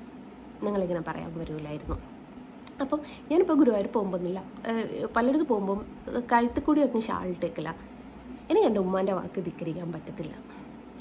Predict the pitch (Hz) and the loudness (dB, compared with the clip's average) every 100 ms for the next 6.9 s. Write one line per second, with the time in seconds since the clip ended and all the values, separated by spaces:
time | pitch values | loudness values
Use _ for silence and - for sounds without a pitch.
0 | - 269 262 269 339 349 311 302 294 285 | 6 10 12 10 8 6 6 6 6 4
1 | 285 254 254 262 254 247 254 247 349 - | 4 2 4 4 6 6 6 4 0 -2
2 | 381 - 339 359 339 - - - 349 240 | -4 -2 0 0 0 -2 -2 2 2 2
3 | - 254 262 226 226 202 190 196 240 240 | -2 0 4 4 2 -2 -2 -2 0 0
4 | 220 190 180 180 185 196 - - 240 214 | 0 0 0 -4 -4 -6 -8 -6 0 6
5 | 233 269 254 240 247 - 220 220 214 277 | 8 8 8 8 6 4 2 2 2 6
6 | 262 240 226 220 226 226 220 220 | 6 6 4 2 2 2 2 0